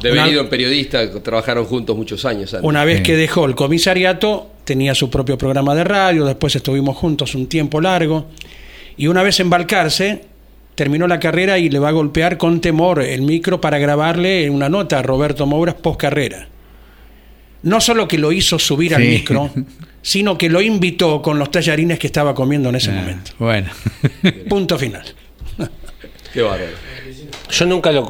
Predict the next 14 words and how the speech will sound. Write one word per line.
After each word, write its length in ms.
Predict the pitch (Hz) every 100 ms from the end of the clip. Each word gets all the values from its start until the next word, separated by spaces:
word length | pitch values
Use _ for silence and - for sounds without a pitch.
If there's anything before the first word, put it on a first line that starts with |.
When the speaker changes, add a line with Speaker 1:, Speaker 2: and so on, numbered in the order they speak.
| 127
Speaker 4:
vi 240 | 117 120
a 60 | 107
Mouras 320 | 101 110 101
en 100 | 95 98
mi 100 | 95
vida. 300 | 92 87 82 - - - - - - - - - - -
Sí, 280 | - - 135 -
o 80 |
sea, 160 | - 104 92
falleció, 640 | - 95 78 82 98 104 87 - - 87 -
tenía 280 | 104 107 101 -
once 320 | 117 120 139
años, 340 | 139 131 147 -
Speaker 2:
Ujú. 260 | 147 143